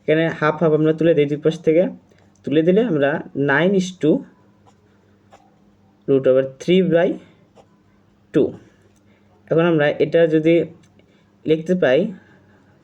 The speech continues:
উম, তাহলে বর্গগুণ করতে হয়। বর্গগুণ করলে এখানে হয় আঠারো is to root over three। এখন আঠারোকে আমরা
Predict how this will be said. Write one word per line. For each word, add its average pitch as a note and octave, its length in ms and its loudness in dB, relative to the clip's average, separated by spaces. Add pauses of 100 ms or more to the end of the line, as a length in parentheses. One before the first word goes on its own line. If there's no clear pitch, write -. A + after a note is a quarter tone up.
(260)
উম, C#3 200 -6
তাহলে C#3+ 200 2 (120)
বর্গগুণ D3+ 400 2 (100)
করতে G2+ 200 -2
হয়। G#2 160 2
বর্গগুণ D3+ 340 2 (100)
করলে B2+ 180 2 (100)
এখানে C#3+ 260 -4
হয় C#3+ 120 0 (220)
আঠারো D3+ 380 0 (680)
is D#3 140 -2 (120)
to D3+ 80 4 (220)
root D3 220 0
over D#3+ 160 2 (560)
three। B2 240 -2 (1800)
এখন D3+ 180 0 (200)
আঠারোকে F#3+ 420 0
আমরা D3 160 2